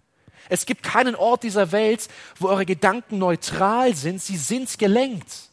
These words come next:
Sie stehen unter einer Macht. Die Frage ist, unter welcher Macht?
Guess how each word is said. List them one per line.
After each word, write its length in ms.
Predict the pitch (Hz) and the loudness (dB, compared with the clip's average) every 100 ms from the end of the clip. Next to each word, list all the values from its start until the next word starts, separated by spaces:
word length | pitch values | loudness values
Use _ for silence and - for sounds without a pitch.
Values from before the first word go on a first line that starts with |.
| _ _ _ _ _ | _ _ _ _ _
Sie 140 | - 175 | -8 -4
stehen 640 | - - - 226 277 294 | -2 -4 0 2 2 2
unter 300 | 214 202 185 | 0 0 2
einer 180 | 175 160 | 2 0
Macht. 480 | 156 254 - - - - - | 2 0 0 -8 -16 -16 -8
Die 60 | |
Frage 360 | 151 170 175 170 | -4 2 4 4
ist, 160 | 156 - | -2 -4
unter 220 | 156 123 | -6 2
welcher 280 | 214 - 95 | 2 2 -4
Macht? 480 | 85 - - - | -6 -10 -14 -18